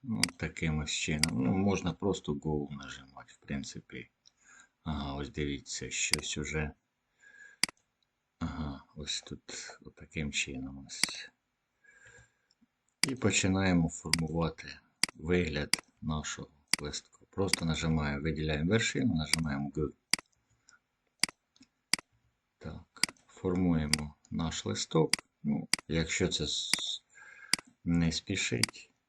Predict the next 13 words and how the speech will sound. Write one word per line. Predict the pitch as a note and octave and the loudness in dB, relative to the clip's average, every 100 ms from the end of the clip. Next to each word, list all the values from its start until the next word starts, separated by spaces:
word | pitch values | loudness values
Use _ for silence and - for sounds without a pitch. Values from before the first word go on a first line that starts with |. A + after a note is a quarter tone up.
| _ _ - - _ | _ _ -4 -4 _
то, | E2 D2+ - _ _ _ _ _ _ _ _ _ _ _ _ _ _ _ _ _ _ _ - - | -2 -2 -4 _ _ _ _ _ _ _ _ _ _ _ _ _ _ _ _ _ _ _ -4 -4
ну, | - E2 F2 | -4 2 2
от | E2 | 0
щось, | - - D#2 - - - - | -2 -4 -6 -4 -2 -2 -4
щось | - - D#2 - - - - - - | -8 -4 -4 -2 -4 -4 -6 -10 -12
таке, | - B2 - - A2 | -8 -8 -10 -10 -10
бачите, | - - - - - C#2+ | -8 -8 -6 -8 -8 -6
вийшло. | D2+ G2+ F2+ - - - - _ _ _ _ _ _ _ _ _ - - _ _ - | -2 -2 -2 -4 -6 -12 -16 _ _ _ _ _ _ _ _ _ -20 -20 _ _ -2
Стараємося, | - - E2+ E2+ D#2 C#2+ E2+ | -2 0 2 2 2 -2 -4
щоб | D#2+ - D2 | -4 -6 -4
воно | D#2+ D#2+ | 0 0
було | D2+ D#2+ E2+ | 0 -2 -2
акуратне. | F#2 - B2+ B2+ - - E2 E2+ | -2 -4 -2 -2 -2 0 0 0